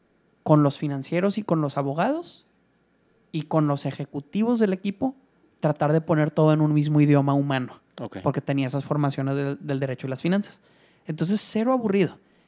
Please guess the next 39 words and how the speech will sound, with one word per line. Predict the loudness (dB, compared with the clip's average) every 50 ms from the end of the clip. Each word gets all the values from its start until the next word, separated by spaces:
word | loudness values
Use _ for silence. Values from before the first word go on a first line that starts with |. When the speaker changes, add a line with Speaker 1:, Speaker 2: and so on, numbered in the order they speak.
| _ _ -4
Speaker 1:
Mucho | 0 0 0 2 2 0 2
viaje, | 2 2 2 2 0 0 0 2 2 2 2 -2 -6 _ _ _ _ -6
las | -4 -4 -2
negociaciones, | -2 -2 -2 -4 -4 -6 -6 -6 -4 -2 0 0 0 2
lo | 2
que | 0 0
tú | -2 -4 -6
quieras, | -6 -8 -6 -4
padrísimo. | -2 -2 -2 0 0 -2 -2 -4 -6 -12 -18 -20 _ _ _ _ _ _ _ _ _ _ _ _ _
Yo | -2 0 0 0
como | 2 2 0 2 0 0
quiera | -2 -2 -2 -2
sentía, | -2 -2 -2 -2 -2 -2 0 0 0 0 -2 -4 _
oye, | 0 0 2 2 0 -2
llego | -2 -2 -2 -2 0 0
a | 0
mi | 0 -2 -2
casa | -2 -4 -4 -2 -2
en | 0 0
la | 2 2
noche, | 2 0 0 -4 -12 -20 -20 _ _ _ _ _ _ _ _ _ _
y | -4 -4
literalmente | -4 -4 -6 -8 -6 -6 -4 -4 -4 -2 0 0
llegaba | 2 2 2 2 0
como | 0 0 2 2
a | 0
las | 0 -2
ocho | -6 -6 -4 -4
de | -2
la | 0 2
noche, | 2 2 0 0 -4 -12 _ _ _ _ _ _ _ _ _ _ _ _ _ _ _ _ _ _ _ _
y | 0 2 4
no | 6 6 6 6
he | 6 6
hecho | 4 2 2 0
absolutamente | 0 0 0 0 2 4 4 2 2 0 0 2 2 2 2 0 0 0
nada | 0 2 2 2 0 0
por | 0 _ 0 0 0 0
mí. | -2 -4 -4 -4 -6